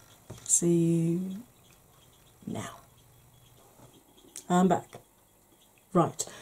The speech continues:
just so you know what else I've got on, on my face today. Foundation is the L'Oreal Infallible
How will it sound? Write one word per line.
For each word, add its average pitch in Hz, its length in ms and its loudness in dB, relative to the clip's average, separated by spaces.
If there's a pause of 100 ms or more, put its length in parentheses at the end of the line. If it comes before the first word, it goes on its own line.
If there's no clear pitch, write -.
(420)
just 240 280 6
so 254 100 6
you 226 60 8
know 190 260 6
what 175 320 0
else 180 360 4
I've 170 220 -4
got - 320 0 (180)
on, 160 360 4 (500)
on 156 240 8
my 175 160 10
face 170 760 6
today. 165 500 4 (880)
Foundation 247 640 4
is 226 160 2
the 208 80 4
L'Oreal 196 560 6
Infallible 180 640 0